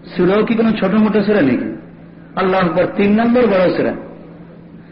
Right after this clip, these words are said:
কোরআন শরীফের তিন নম্বর বড় সূরা কার নামে? তো এতদিন পর্যন্ত নাস্তিক বেঈমান বুদ্ধিজীবীরা কি প্রচারণার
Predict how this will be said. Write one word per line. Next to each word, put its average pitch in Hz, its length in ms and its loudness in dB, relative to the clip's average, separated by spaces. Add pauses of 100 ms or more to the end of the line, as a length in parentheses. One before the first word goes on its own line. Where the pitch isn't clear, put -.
(360)
কোরআন 185 280 0
শরীফের 220 580 0 (680)
তিন 208 280 0
নম্বর 240 300 2
বড় 208 300 2
সূরা 233 160 2
কার 220 200 0
নামে? 165 260 -2 (1200)
তো 220 60 -6
এতদিন 220 400 -2
পর্যন্ত 214 360 -4
নাস্তিক 220 520 -4
বেঈমান 214 360 -2
বুদ্ধিজীবীরা 214 520 -4
কি 240 200 -8
প্রচারণার 220 520 -4